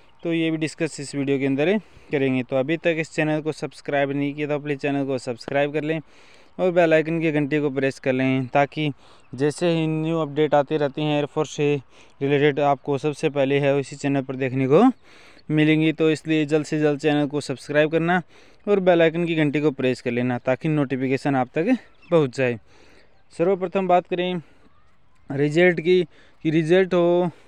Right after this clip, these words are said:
कब आएगा, तो रिजल्ट है वो आपको दस नवंबर के समथिंग आपका रिजल्ट है वो आ जाएगा,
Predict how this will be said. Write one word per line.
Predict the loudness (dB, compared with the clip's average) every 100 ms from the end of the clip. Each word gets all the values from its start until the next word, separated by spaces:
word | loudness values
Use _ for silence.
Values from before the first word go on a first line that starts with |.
| -8 2
कब | 4
आएगा, | 6 6 2 -2 -12 -20 -18 -4
तो | 0
रिजल्ट | 0 2 2 2
है | 2
वो | 4
आपको | 4 2 2 4 4 0 -16 -20 -20 0
दस | 0 2
नवंबर | 0 0 2 2
के | 0
समथिंग | -2 -4 -2
आपका | -2 2 0
रिजल्ट | 2 0 2
है |
वो | 2
आ | 2 2
जाएगा, | 0 -2 -2